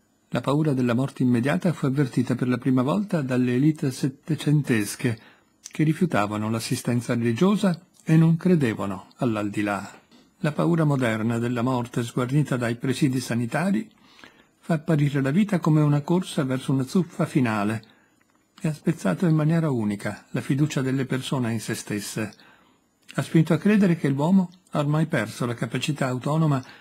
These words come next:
di riconoscere quando è arrivata la sua ora e di farsi carico della propria morte. Si è perso ormai la fede nella propria capacità di morire, cioè nella forma estrema che la salute può assumere,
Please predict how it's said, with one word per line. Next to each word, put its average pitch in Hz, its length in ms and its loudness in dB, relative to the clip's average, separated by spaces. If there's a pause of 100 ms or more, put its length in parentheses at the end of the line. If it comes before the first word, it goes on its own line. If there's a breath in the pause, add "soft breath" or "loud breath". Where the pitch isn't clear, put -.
(240 loud breath)
di 165 140 6
riconoscere 160 720 4
quando 131 280 -2
è - 20 -2
arrivata 127 440 -4
la 120 120 -4
sua 123 180 -6
ora 165 240 2
e 139 60 2
di 127 80 0
farsi 131 360 -4
carico 117 760 -4 (120)
della 120 280 -2
propria 120 340 -4
morte. 110 580 -4 (160)
Si - 140 -2
è 156 40 0
perso 180 340 2
ormai 170 280 4
la 165 80 4
fede 120 540 0
nella 131 240 0
propria 139 340 -2
capacità 127 560 -2
di 131 100 0
morire, 120 540 -2 (480 soft breath)
cioè 170 320 -2 (220)
nella 139 260 2
forma 151 400 2
estrema 180 540 2
che - 100 -4
la 139 100 0
salute 143 380 0
può 143 160 -2
assumere, 117 720 -2